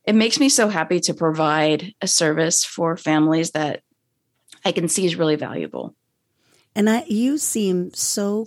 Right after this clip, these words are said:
Speaker 2: comfortable to talk to. I absolutely can see how students, once they got to know you and, and spoke to you, that you would be such an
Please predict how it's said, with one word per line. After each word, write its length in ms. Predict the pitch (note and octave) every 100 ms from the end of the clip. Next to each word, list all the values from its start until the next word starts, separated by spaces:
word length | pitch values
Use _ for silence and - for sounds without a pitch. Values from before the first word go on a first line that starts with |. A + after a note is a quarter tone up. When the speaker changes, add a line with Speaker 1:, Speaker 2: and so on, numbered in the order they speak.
| -
Speaker 2:
comfortable 880 | - G#3+ G#3 - F3 E3 E3 D#3 C#3
to 180 | - F3
talk 440 | - E3+ D#3+ -
to. 240 | - C#3 -
I 260 | E3+ E3+ - - - -
absolutely 720 | G#3 G#3 - F3+ F#3 F#3 E3+
can 240 | E3 E3+ E3
see 260 | - E3
how 160 | E3 F3
students, 880 | E3+ - F3+ F3 E3+ D#3 D3+ - - - - - _ _
once 440 | F3+ F3 F3 F3+ -
they 120 | E3+
got 220 | D#3+ D3+
to 100 | -
know 200 | E3+ D#3+
you 440 | D#3+ D#3 D#3 D#3+ E3+
and, 320 | D#3+ D#3+ E3
and 220 | - E3+ E3
spoke 400 | - G#3 E3 -
to 100 | F#3
you, 240 | D#3 D#3+
that 340 | D#3+ D#3 E3+ - - _ _
you 220 | F3 F3+ F3
would 220 | E3+ E3+
be 480 | D#3+ D3+ D3 D3+ _ _ _ _ _
such 440 | - - A3 G#3+
an 100 | F#3+